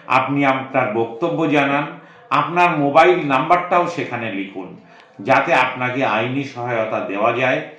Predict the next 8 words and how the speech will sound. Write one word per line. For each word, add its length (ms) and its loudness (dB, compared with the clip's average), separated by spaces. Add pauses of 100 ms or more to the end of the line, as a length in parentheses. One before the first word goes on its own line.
(360)
যাতে 300 4
আপনাকে 440 0 (120)
পরামর্শ 540 0
দেওয়া 360 2
যায়, 320 -2 (340)
সেটা 300 -2
অবশ্যই 520 -4
আমরা 500 -4